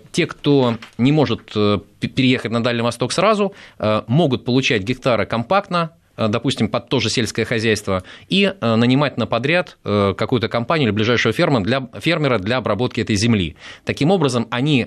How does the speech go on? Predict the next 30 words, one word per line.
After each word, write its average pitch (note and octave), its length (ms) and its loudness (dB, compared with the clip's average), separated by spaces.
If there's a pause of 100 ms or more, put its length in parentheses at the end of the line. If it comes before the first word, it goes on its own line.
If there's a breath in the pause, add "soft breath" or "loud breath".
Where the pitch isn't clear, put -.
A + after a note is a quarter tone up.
(140)
пользуются A#2+ 400 2
бесплатным B2+ 540 -2
правом, G#3+ 380 0
получая A#2+ 380 0
от A#2 100 -2
этого G#2+ 200 0
доход. F#2+ 400 -4 (300 loud breath)
Вот, E3+ 280 0 (120)
м, F#2+ 380 2
суть, - 340 -2 (240)
э, F#2 280 0
понятия A2 340 -2
инвестиционный G2+ 400 0
гектар. E2+ 380 -4 (440 loud breath)
Это F3 260 0
даже C#3 360 0
действительно B2+ 340 -6
можно A#2+ 180 0
назвать A2+ 260 0
бизнесом, E3+ 580 0 (200)
вот, A#2 180 0
причём A#2+ 300 2
дистанционным A#2 640 2
бизнесом. E3+ 540 0 (340 loud breath)
И A#2+ 180 2
поскольку B2+ 460 0
участки A#2+ 320 -2
получаются A#2 680 -2
через A#2 260 -2
интернет A2 580 0